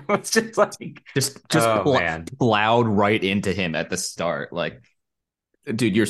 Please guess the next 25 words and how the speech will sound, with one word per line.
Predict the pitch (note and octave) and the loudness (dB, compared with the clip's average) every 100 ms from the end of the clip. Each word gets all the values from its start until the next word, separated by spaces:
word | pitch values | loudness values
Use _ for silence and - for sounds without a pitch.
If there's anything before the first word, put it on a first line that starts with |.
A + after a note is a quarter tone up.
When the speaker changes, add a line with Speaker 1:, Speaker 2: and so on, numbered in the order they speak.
| - | 0
Speaker 2:
you're | C#3 B2+ | 0 0
starting | - D3+ B2 | 2 0 0
in | G2+ | -2
second | - G#2+ G2 F#2+ | 0 0 0 -2
to | |
last | F2+ F2+ G2 - | -2 -2 -4 -6
or | F#2+ | -8
last | F2+ E2 E2 - | -4 -4 -4 -8
place. | - E2 E2 G2 | -6 -4 -2 -4
Like, | F2+ | -2
there's | G#2+ G#2 | -2 0
no | A2+ | 0
need | A2 G#2 | 0 0
to | G2 | -2
go | F#2 | -2
plowing | F2+ - G2 F#2+ G2 G2 F#2+ F#2 D#2 | -4 -6 -2 0 2 2 0 -4 -8
into | - F#2 F#2 F2+ F2+ | -8 -4 -4 -4 -6
turn | - F#2+ F2+ E2+ | -4 -4 -2 -2
one | D#2+ E2+ D#2+ | -4 -4 -4
like | D#2 - | -6 -6
that. | D2+ D#2 - | -4 -4 -4
You're | E2+ | -4
not | F#2 F#2 - | -2 -2 -2
going | F#2+ F#2+ F#2+ | -2 -2 -2
to | F2+ F2+ F2 | -2 -2 -4